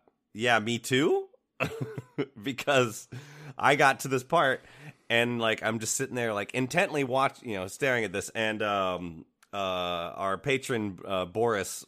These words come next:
was hanging out and watching with me, or, uh, watching me play, and we're just sitting there kinda looking at it, and all of a sudden, you know, this pan happens, like, you know, uh, it, it, it fades to black,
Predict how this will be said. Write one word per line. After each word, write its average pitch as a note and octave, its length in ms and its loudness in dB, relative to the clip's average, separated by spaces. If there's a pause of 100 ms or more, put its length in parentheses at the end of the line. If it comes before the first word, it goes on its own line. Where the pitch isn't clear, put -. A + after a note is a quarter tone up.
was G2 300 -4
hanging G2+ 280 -2
out F#2 300 0 (260)
and F#2+ 180 -4
watching F#2+ 360 -2
with F#2 180 -4
me, E2+ 260 -6 (760)
or, F#2+ 320 -2
uh, G2 80 -4
watching F#2 340 0
me F2+ 100 -4
play, F#2+ 420 2
and F#2 380 -4
we're F#2+ 120 -4
just F#2 160 -6
sitting - 180 -8
there G2 120 -4
kinda F#2+ 200 -4
looking G#2+ 280 -4
at F2 160 2
it, F2+ 180 -2 (360)
and F2 720 -4 (380)
all A2+ 120 10
of A#2+ 80 4
a C3 40 2
sudden, B2+ 580 2 (500)
you B2 160 0
know, G2+ 340 0 (600)
this A2 220 -4
pan C#3+ 540 0
happens, F2+ 720 0 (400)
like, F2 240 -4
you F#2+ 100 -4
know, D#2+ 260 -2 (540)
uh, E2+ 560 2
it, F#2+ 180 -6
it, F#2 180 -4
it F2+ 100 -8
fades C3 280 4
to C3 80 0
black, G#2+ 480 2